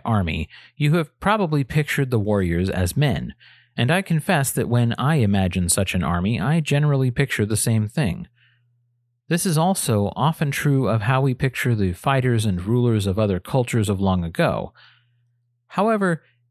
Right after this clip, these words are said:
it is a mistake to automatically assume that warfare, martial skill, and fighting were purely masculine spheres.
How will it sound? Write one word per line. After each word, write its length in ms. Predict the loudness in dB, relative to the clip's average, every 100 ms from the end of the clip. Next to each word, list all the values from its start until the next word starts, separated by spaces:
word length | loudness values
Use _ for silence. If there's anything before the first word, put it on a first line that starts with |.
| -2
it 80 | 0
is 120 | 2
a 60 | 0
mistake 500 | -2 -2 0 0 -2
to 180 | -2 0
automatically 680 | 0 2 0 0 0 0
assume 460 | 0 0 0 2 2
that 180 | 2 0
warfare, 800 | -2 0 0 0 0 2 2 0
martial 460 | 0 0 0 -2
skill, 460 | -4 -2 0 2 0
and 260 | -2 -4 -2
fighting 420 | 0 2 0 -2 -8 -20 _
were 120 | 0 0
purely 440 | 0 -2 2 2
masculine 580 | 2 -2 -2 -2 0 0
spheres. 680 | -2 0 -2 -2 -6 -8